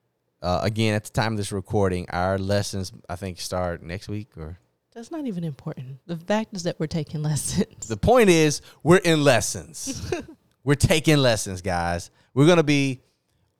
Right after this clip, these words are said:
Speaker 1: on the P G A Tour.
Speaker 2: Okay. Maybe on the app, but
Speaker 1: <laughs> Okay, you won't see us on the P G A Tour, but it's something that we are beginning to learn. Again,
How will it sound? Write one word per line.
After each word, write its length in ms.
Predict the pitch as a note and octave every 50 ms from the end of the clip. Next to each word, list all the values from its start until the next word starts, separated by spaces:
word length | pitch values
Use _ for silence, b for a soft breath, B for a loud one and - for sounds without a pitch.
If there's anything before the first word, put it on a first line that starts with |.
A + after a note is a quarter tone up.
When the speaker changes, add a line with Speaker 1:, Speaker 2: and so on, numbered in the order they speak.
| _ - A#2
Speaker 1:
on 100 | B2+ B2+
the 100 | A#2 B2
P 260 | - - F3 E3+ E3
G 200 | D3+ D#3+ D3+ C#3+
A 220 | C3+ C3 C3 B2+
Tour. 520 | B2 - - C#3+ B2 G#2 F2+ E2+ D#2 D2+ - _ _ _ _ -
Speaker 2:
Okay. 240 | E3+ D#3+ - - - _ _ - - _ _ _
Maybe 420 | D3 D#3 E3 E3+ E3+ F#3+ G3 F#3 F3
on 180 | E3+ E3+ E3
the 280 | D#3+ D#3+ D3+ D3+ C#3+ - -
app, 380 | - E3 D#3+ C#3+ C3+ - - - - _ -
but 240 | D#3 C#3 E3+ F3+ -
Speaker 1:
<laughs> 1120 | - - G#4+ - - - E3+ G3 F3+ E3+ G3+ - - - - - - - - B2 - - B B B B B B B
Okay, 220 | B C#3 - D#3+ C#3+
you 180 | D3+ D#3 E3+ F3
won't 240 | E3+ F3+ G3 G3
see 160 | - F#3+ G3 F#3
us 80 | E3+ D#3
on 100 | E3 D#3
the 60 | D3
P 120 | C#3+ D#3
G 140 | C#3 C3+ C#3
A 80 | C#3 C3
Tour, 280 | B2+ C#3 C3+ B2+ B2
but 320 | A2 A2 A#2+ A#2 A2 G2+ - B B B B B B
it's 140 | D#3+ E3+ -
something 360 | - G#3 G3 - F#3+ F3 D3+
that 240 | C3+ C3+ B2+ A#2+ F2
we 380 | G#2+ G#2+ A#2+ B2+ C3+ C#3 C#3+ - -
are 500 | G#2 G#2+ A2 A2+ A#2 A#2+ A#2+ A#2+ A2+ - - - F2+ F#2
beginning 380 | G2 F#2+ G2+ A2 A#2 B2 C3 B2+
to 120 | - D#3
learn. 360 | D3 C#3 D3+ D#3 C3 G2+ F2+
Again, 480 | F2 G2+ G2+ A#2 C#3 C#3+ B2 G2+ F2+